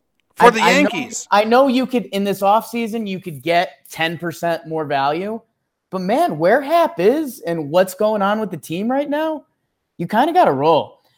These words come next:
Speaker 2: Dude, you're a big, you're a big game log. Like, just list him as good start, bad start.
Speaker 1: Yeah.
Speaker 2: And, and Happ is good, man. He's, he's got
Speaker 1: Dude, I'm, I'm
Speaker 2: four
Speaker 1: not saying he's bad. I've never said he's
Speaker 2: I
Speaker 1: bad.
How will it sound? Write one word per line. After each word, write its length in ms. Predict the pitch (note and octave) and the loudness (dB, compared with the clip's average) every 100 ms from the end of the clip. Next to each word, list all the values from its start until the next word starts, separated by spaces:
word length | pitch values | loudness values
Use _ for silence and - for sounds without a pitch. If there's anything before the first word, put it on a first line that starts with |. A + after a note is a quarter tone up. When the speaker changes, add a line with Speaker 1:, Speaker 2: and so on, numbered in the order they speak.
| _ | _
Speaker 2:
Dude, 220 | A3 F3+ | 0 2
you're 180 | F#3 C4+ | 4 2
a 80 | B3+ | 4
big, 420 | C4 A#3 F3+ E3 _ _ _ _ _ _ | 4 4 2 -10 _ _ _ _ _ _
you're 320 | D#3+ D#3+ A3+ | -10 -4 0
a 60 | B3 | 0
big 400 | B3+ G3+ D3 - _ - C3 | 0 -4 -6 -18 _ -20 -8
game 340 | D#3+ E3+ F3+ | -2 -2 -2
log. 480 | F3 F3 F3+ F#3+ E3+ - _ _ _ | 0 2 2 2 -2 -16 _ _ _
Like, 300 | D3+ C#3+ B2+ | -4 -4 -4
just 240 | - D3+ - | -8 -10 -6
list 320 | C#3 D3+ - | -6 -6 -6
him 120 | D3+ | -8
as 200 | C#3 A#2+ _ _ _ _ | -8 -10 _ _ _ _
good 220 | C#3+ D3+ | -6 -6
start, 380 | - D3+ D3 - | -2 0 0 0
bad 280 | B2 C3 C#3+ | -2 -2 -2
start. 460 | - F#3+ G#3+ - _ | 0 0 0 -6 _
Speaker 1:
Yeah. 220 | D3+ A#2 - _ | -2 -2 -4 _
Speaker 2:
And, 80 | - - _ | -14 -14 _
and 180 | D#3+ D#3 | -8 -6
Happ 500 | - D3 G3+ F#4 - - _ _ _ _ | -4 0 0 0 -6 -18 _ _ _ _
is 220 | A3 D3 | -4 -4
good, 360 | A2 - A3 G#3 | -8 0 0 2
man. 240 | C3+ A2 | -4 -6
He's, 260 | C#3 B3 B3 _ _ | -4 -4 -6 _ _
he's 260 | _ A#3 C4 | _ -2 0
got 440 | D4+ C#4 C4 G3 - _ _ _ | 4 6 6 2 -8 _ _ _
Speaker 1:
Dude, 160 | B3+ | 8
I'm, 220 | C4+ B3 B3 | 8 8 6
I'm 120 | B3 | 6
Speaker 2:
four 60 | |
Speaker 1:
not 220 | B3+ C#4+ - | 6 4 2
saying 280 | B3+ C4 | 0 0
he's 180 | A3+ G#3+ | 0 -2
bad. 520 | C3 F#3+ D4 F3 F2 _ | -4 -4 -4 -6 -8 _
I've 160 | D3 E3 | -10 -6
never 240 | F#3 A#3+ | -2 -2
said 200 | C#4+ B3 | -2 -4
he's 100 | A#3+ | -4
Speaker 2:
I 100 | - | -6
Speaker 1:
bad. 360 | A3+ A#3 - - | -8 -8 -8 -14